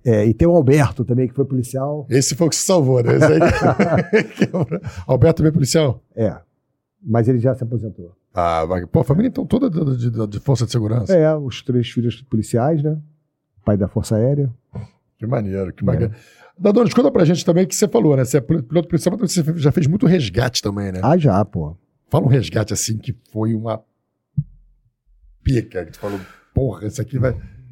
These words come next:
Speaker 1: Ah, já tiveram vários, assim, né? Mas você, você comentou um, um resgate aí da, da pedra, né? E, na verdade, esse resgate, assim, a gente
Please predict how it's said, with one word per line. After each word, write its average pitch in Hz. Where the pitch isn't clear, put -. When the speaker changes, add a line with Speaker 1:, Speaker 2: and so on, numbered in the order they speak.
Speaker 1:
Ah, 180
já 156
tiveram 233
vários, 127
assim, 117
né? 123
Mas 156
você, 175
você 175
comentou 160
um, 139
um -
resgate 131
aí 131
da, 110
da 95
pedra, 139
né? 135
E, 123
na 147
verdade, 175
esse 190
resgate, 175
assim, 170
a 117
gente 131